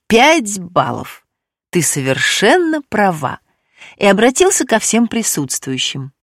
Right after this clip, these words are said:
"Вот пример женщины не только очаровательной, но и чертовски сообразительной". И он встал из-за стола, подошёл к девушке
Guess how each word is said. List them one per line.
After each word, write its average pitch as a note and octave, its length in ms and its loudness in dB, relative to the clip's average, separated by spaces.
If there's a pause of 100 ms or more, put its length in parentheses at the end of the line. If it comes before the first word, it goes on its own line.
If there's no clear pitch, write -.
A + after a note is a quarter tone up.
(500)
"Вот D#3+ 580 0
пример G#3 340 2
женщины G3 600 0
не F3+ 160 2
только F#4+ 420 0
очаровательной, D#3 1080 -2
но F3 340 2
и D#3+ 120 -2
чертовски - 840 -2
сообразительной". F3+ 1300 -2 (1300)
И D4+ 100 2
он G4+ 140 4
встал F#3+ 320 2
из-за C#3+ 200 0
стола, D#3 540 0 (360)
подошёл D4+ 440 2
к G#3+ 80 2
девушке G#3+ 640 -2